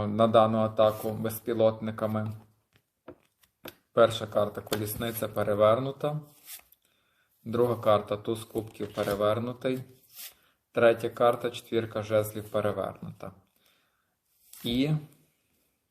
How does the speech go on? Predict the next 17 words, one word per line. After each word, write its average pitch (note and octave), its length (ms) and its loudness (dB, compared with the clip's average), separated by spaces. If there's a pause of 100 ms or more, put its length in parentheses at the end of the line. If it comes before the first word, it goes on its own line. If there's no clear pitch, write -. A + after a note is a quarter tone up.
(380)
закрито. A2 640 -2 (1120)
Тобто G#2+ 320 -6
на A2 120 0
даному C#3 420 4
етапі, A#2+ 680 2
м, G2+ 480 -2 (100)
однозначно G#2 920 -4
це G2 320 -2
більше, G#2 400 -10
знову G2+ 280 -8
ж - 120 -16
таки, - 140 -16
йдуть F#2+ 280 -10
моменти G2 440 -6
залякування, A2 880 0
аніж G2+ 560 -4
діянь. G#2 540 -4